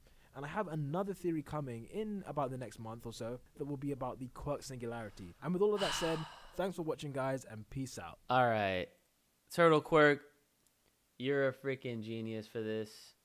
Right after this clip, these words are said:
Speaker 2: I can't believe, like, I, <sighs> totally mind blown at this part right here. Like, this, this part of the whole Kirishima theory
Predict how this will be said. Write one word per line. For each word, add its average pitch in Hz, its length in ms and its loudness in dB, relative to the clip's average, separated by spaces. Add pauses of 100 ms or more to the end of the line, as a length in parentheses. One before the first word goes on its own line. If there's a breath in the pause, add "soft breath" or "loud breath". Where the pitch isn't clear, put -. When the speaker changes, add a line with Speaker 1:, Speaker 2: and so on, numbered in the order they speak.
(540 soft breath)
Speaker 2:
I 131 140 6
can't 131 360 0
believe, 117 800 -2 (960)
like, 127 360 6 (120)
I, - 60 0 (220)
<sighs> - 60 -4 (920 loud breath)
totally 208 520 10
mind 139 360 6
blown 107 400 0
at 107 260 0
this 104 180 -2
part 87 300 -12
right 82 160 -12
here. 82 320 -18 (1700)
Like, 139 360 4 (260)
this, 156 840 2 (100)
this 202 300 6
part 202 260 10
of 170 120 2
the 147 80 2
whole 165 180 0
Kirishima 160 560 -2
theory 175 480 0